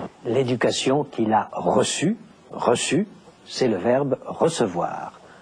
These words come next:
On reçoit une éducation, on reçoit un paquet. Tenez, regardez Mireille ici, elle reçoit un paquet. On reçoit des cadeaux, on reçoit des lettres.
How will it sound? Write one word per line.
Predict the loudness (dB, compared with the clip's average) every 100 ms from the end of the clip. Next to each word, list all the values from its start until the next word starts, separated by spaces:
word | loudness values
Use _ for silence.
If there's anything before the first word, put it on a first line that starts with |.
| -20 -20 -20 -12 -2
On | 0 2 2
reçoit | 2 4 4 2 4 4 2 -4 -4
une | 0
éducation, | 0 0 0 0 0 -4 -4 -10 -20 -20 -20 -20 -10
on | 0 2
reçoit | 4 4 2 2 4 6 4 2
un | -2
paquet. | 0 -2 0 -2 -2 -12 -8 -2
Tenez, | -2 -2 _ -6
regardez | 0 2 2 2
Mireille | 2 2 2 2 0
ici, | 0 -2 -6 -12 -2
elle | 2 4
reçoit | 4 0 0 0 0 -4 -4
un | -4
paquet. | 0 -2 -2 -6 -6 -16 _ _ _ _ _ _ 0
On | 4 6
reçoit | 4 4 4 6 4
des | 2
cadeaux, | 2 4 4 2 -4 -20 -20 -20 -10 0
on | 2
reçoit | 4 2 4 4 4
des | 4
lettres. | 4 2 0 -8